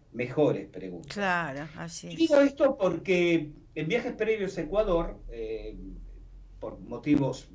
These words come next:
Speaker 1: de, de mi actividad laboral, eh, a través de los últimos cinco o seis años he ido numerosas veces a Ecuador, así intercalado con otros países, como bien mencionaba Nani, eh, recién.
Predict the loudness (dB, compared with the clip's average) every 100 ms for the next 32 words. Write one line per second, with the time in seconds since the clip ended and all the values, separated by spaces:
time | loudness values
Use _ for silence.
0 | -16 -10 -10 -10 -8 -8 -6 -6 2 6
1 | 6 4 -6 -18 -6 4 4 6 4 4
2 | 4 0 -6 -12 -14 -14 -16 -18 -20 -16
3 | -14 -8 -6 -4 -4 -4 -4 -2 -4 -8
4 | -10 -20 -14 -2 0 0 0 0 2 4
5 | 4 4 2 -2 -16 -20 _ 2 4 4
6 | 2 -2 -2 -2 -2 -2 -2 -4 -6 -8
7 | -14 -10 -6 2 4 6 6 2 0 0
8 | 0 -2 -4 -2 0 0 -2 -8 -10 -8
9 | -2 0 -2 -4 -8 -10 -8 -2 -2 -2
10 | -4 0 2 2 0 -2 -4 -6 -10 -12
11 | -12 -8 -4 2 4 4 2